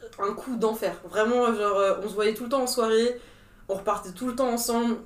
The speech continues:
incroyable. Enfin, du peu de, parce que franchement, tu me connais, quand je suis bourrée, je me souviens pas vraiment de tout ce qui s'est passé. Mais bon, ça c'est notre histoire.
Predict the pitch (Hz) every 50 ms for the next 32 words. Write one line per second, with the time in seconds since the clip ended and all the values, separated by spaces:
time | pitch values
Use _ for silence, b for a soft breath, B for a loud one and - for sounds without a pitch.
0 | - - 208 214 226 - - 220 208 202 190 190 190 190 - - - - - -
1 | - - - - - - - - - - - - 147 - 156 180 170 180 - 214
2 | 208 - - 196 185 - 208 175 - - - 214 220 - 226 220 - - - -
3 | 107 202 208 214 - - 208 190 190 - - - 190 185 190 180 175 170 180 190
4 | 190 208 220 208 196 196 - - 185 170 170 202 196 - - - - - - 170
5 | 185 185 190 196 196 196 190 190 180 - - - - - - 185 175 170 170 -
6 | - B B B B B B B B B B B 196 214 226 208 208 208 247 233
7 | 240 233 214 208 214 202 - - 262 285 320 -